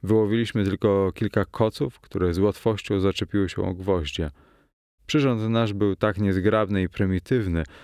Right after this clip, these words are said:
że nie mogliśmy liczyć na lepsze rezultaty. Potem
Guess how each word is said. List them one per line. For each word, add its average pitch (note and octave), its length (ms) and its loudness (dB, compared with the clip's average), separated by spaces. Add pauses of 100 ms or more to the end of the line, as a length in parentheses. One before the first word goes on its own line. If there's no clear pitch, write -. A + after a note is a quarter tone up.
(120)
że - 140 2
nie B2+ 140 2
mogliśmy B2+ 440 0
liczyć G#2 400 0
na F2+ 180 0
lepsze F#2+ 340 2
rezultaty. F2+ 680 -4 (1000)
Potem F3+ 440 0